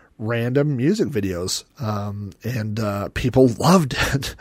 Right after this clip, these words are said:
And people, you know, more, they were like, "Oh, I remember that video, and I love that, and I love that song," you know, and it just brought back that, um, that era of the eighties. I mean, something that goes with the eighties and, and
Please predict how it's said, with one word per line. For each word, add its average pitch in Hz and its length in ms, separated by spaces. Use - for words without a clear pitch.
And 139 220
people, 160 560
you 143 100
know, 135 360
more, 139 320
they 143 100
were 143 100
like, 135 140
"Oh, 156 80
I - 80
remember 233 300
that 220 260
video, 226 540
and 131 100
I 135 40
love 226 340
that, 202 260
and 151 100
I 143 80
love 180 260
that 196 180
song," 214 480
you 127 80
know, 135 180
and 139 300
it 143 80
just 165 240
brought 135 600
back 160 340
that, 110 420
um, 120 380
that 151 240
era 175 360
of 165 200
the 160 80
eighties. 147 400
I 117 40
mean, 120 160
something 143 320
that 135 120
goes 147 300
with 120 380
the 123 180
eighties 180 400
and, 139 300
and 113 260